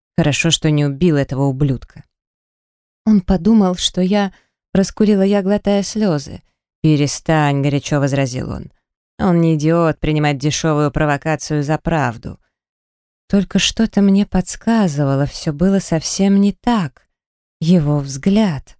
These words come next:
Я помнила его взгляд, и он был таким злым и несчастным. Конечно, идиотом Алекс не был. Только чем Лукас отличался от Глеба или Даниила, с которыми он меня заставал?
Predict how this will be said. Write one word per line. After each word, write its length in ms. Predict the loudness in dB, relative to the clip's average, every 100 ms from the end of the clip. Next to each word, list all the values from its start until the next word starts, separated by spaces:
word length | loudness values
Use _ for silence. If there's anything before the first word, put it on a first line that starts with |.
| _ _ _ _ _
Я 220 | 0 2
помнила 420 | 2 0 2 2 2
его 220 | 2 0
взгляд, 640 | -2 -2 0 2 0 0
и 40 | 0
он 140 | 0
был 140 | 0
таким 360 | -2 -4 0 0
злым 480 | 0 0 2 2 2
и 60 |
несчастным. 920 | 2 0 -2 0 0 0 -4 -8 -10 -16 _ _ _ _ _ _ _ _
Конечно, 640 | 0 2 4 2 0 -2 -2
идиотом 380 | 0 -2 -2 -2
Алекс 380 | -2 -6 -8 0
не 200 | 0 0
был. 240 | -6 -12 _ _ _ _ _ _ _
Только 260 | -2 0 -4
чем 320 | -2 0 2
Лукас 420 | 0 -2 -2 -4
отличался 580 | 0 -2 0 -2 -2 -2
от 80 | -4
Глеба 480 | -2 0 0 0 0
или 200 | 0 0
Даниила, 640 | 2 2 2 0 -2 -6 -10 _ _
с 100 | -8
которыми 420 | -2 0 2 2 0
он 220 | 0 0
меня 280 | 0 0 -2
заставал? 720 | -4 -4 -2 -2 -2 -4